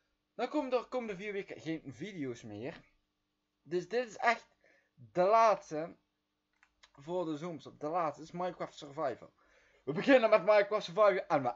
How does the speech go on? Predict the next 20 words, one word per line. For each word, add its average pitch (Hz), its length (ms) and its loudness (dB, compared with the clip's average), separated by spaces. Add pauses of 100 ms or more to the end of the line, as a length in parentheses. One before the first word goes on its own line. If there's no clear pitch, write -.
eindigen 156 400 6
met 139 140 0
Minecraft 139 500 -2
Survival. 120 360 -4 (260)
Dat 214 120 -6
doe 302 100 -2
ik 302 80 -6
altijd, 269 480 2
hè. 220 180 -2
We 185 60 -8
beginnen 185 420 -4
altijd 170 400 -4
met 147 180 -12
Minecraft 131 400 -8
en 110 120 -14
we 98 120 -14
eindigen 98 360 -14
met 87 140 -14
Minecraft. 95 440 -16 (480)
Ehm, 247 420 2